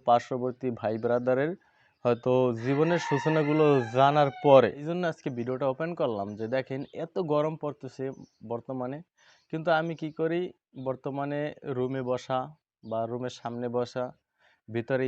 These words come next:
এসি আছে, এসি চালিয়ে ঘুমাই, কিন্তু আল্লাহর রহমতে এই গরমগুলো কিন্তু আমার এখন শরীরে লাগতেছে না, মানে রোদগুলো। কারণ আমি একটাই চেয়েছিলাম যে খেজুর বাগানে বা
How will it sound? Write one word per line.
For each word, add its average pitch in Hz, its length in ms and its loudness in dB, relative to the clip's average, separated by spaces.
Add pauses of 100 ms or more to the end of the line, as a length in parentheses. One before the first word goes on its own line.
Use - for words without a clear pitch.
(120)
এসি 127 260 -8
আছে, 120 180 -4 (160)
এসি 123 260 -12
চালিয়ে 120 340 -6 (120)
ঘুমাই, 123 340 -2 (720)
কিন্তু 160 240 -4
আল্লাহর 165 340 0
রহমতে 165 420 -4 (460)
এই 147 140 -4
গরমগুলো 151 420 -2 (100)
কিন্তু 151 180 -8 (100)
আমার 143 200 -2 (120)
এখন 143 180 -10 (220)
শরীরে 123 460 -6
লাগতেছে - 440 -6
না, 101 120 -6
মানে 104 120 -8 (100)
রোদগুলো। 110 420 -6 (1160)
কারণ 151 340 2 (1080)
আমি 160 160 -4 (120)
একটাই 180 360 -2 (880)
চেয়েছিলাম 165 600 0 (140)
যে 131 100 0 (220)
খেজুর 135 380 -4
বাগানে 135 360 0 (160)
বা 120 140 4